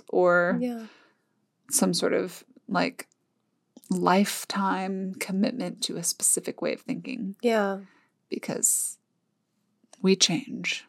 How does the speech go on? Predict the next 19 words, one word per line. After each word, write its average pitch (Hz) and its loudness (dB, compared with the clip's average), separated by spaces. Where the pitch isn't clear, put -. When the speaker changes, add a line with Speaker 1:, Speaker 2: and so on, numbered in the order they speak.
Speaker 2:
That's 214 -4
so 226 2
real. 190 0
And 220 4
it's 208 4
not 208 6
about 190 6
how 185 4
or 233 6
when 214 6
you 220 0
get 240 6
baptized 208 4
or 180 4
if 190 2
you 214 -2
wear 208 4
a 208 4
s-, - 2